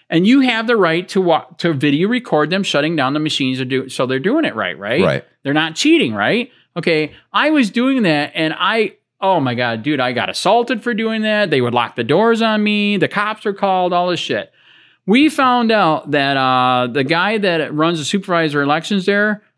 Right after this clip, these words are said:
Speaker 1: was the best friend with, uh, the judge. And when they were training people for the new elections, somebody stood up and they said, "What are we gonna do about Andy?"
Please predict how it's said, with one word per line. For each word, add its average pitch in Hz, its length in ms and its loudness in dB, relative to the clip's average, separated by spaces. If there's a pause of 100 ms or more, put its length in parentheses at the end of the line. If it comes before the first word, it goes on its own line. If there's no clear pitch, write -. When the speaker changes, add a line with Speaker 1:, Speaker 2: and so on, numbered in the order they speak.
(180)
Speaker 1:
was 147 320 2
the 143 100 2
best 170 400 -2
friend 202 320 -2
with, 190 120 0 (300)
uh, 127 440 2
the 139 180 2
judge. 143 680 0 (380)
And 156 240 2
when 175 100 2
they 208 140 0
were 208 100 0
training 214 420 0
people 214 280 -4
for 202 140 -2
the 160 120 4
new 165 180 0
elections, 180 640 -2
somebody 202 360 0
stood 208 260 0
up 202 100 -2
and 196 80 -6
they 196 80 -2
said, 208 320 -4
"What 339 260 2
are 427 100 4
we 381 120 4
gonna 339 240 -2
do 302 200 0
about 262 300 4
Andy?" 247 680 0